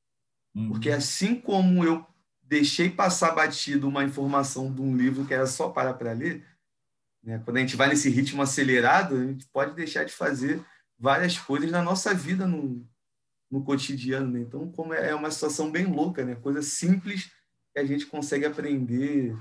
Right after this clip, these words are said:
Speaker 2: é, verdades importantíssimas pra nossa vida, né?
Speaker 1: É, com certeza.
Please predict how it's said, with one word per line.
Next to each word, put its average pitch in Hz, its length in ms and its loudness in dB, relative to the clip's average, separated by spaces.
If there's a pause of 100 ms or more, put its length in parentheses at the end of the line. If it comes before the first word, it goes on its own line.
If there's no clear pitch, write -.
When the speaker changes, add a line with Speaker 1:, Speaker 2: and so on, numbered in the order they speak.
(420)
Speaker 2:
é, 110 480 -4 (380)
verdades 139 840 2
importantíssimas 160 840 -6
pra 139 160 -6
nossa 131 300 -4
vida, 113 320 -10
né? 104 160 -18 (680)
Speaker 1:
É, 104 180 -4 (320)
com 107 160 -4
certeza. 110 500 -8